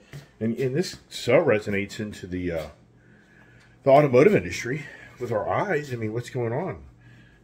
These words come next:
And, but, you know, once again, the theme of the morning, Sunday morning theme here in Florida is eyes. You know, and let me get some, yeah, I'll let the coffee calm, get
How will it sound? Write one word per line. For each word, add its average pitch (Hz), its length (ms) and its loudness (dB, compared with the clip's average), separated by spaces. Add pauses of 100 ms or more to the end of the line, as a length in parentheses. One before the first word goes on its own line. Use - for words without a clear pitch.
And, 98 500 -4
but, 110 160 -2
you 135 60 2
know, 113 80 2
once 120 160 -2
again, 110 340 2
the 85 120 -10
theme 131 540 -2
of 110 100 0
the 101 60 -6
morning, 107 380 -4
Sunday 120 320 -4
morning 113 360 -6
theme 131 540 -4 (600)
here 110 220 -6
in 95 80 -12
Florida 120 440 -4
is 95 300 -4 (100)
eyes. - 760 -8 (960)
You 92 320 -12 (180)
know, 98 80 -10
and 95 560 -8 (240)
let 90 160 -12
me 90 120 -10
get 87 240 -12
some, 78 120 -14 (640)
yeah, 95 120 -2
I'll 98 80 0
let 90 80 -12
the 82 80 -12
coffee 78 440 -8 (480)
calm, 73 460 -14 (220)
get - 220 -8